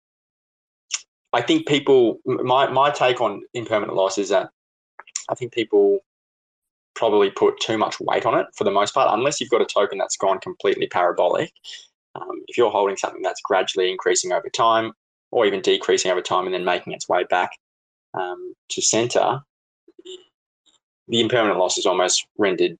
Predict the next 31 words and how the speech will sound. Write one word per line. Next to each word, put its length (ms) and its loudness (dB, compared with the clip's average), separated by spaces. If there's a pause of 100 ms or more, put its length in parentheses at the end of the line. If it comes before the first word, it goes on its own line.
(120)
you 120 0
know, 200 0 (1000)
uh, 340 0 (580)
obsolete. 580 0 (600)
The, 640 2 (720)
of 120 -8
course, 340 4
if 120 -2
you, 360 -4
if 160 -8
you've 200 -8 (460)
bought 300 2
some, 380 -6 (440)
if 100 -6
you, 100 0
if 140 -6
you 60 -10
jumped 220 0
into 180 0
the 240 -2
Luna 200 0
U 180 2
S 80 0
T 220 0
pool 200 2
and 160 -2
Luna 220 2
was 140 0
to 100 -2
take 280 -2
off, 240 -2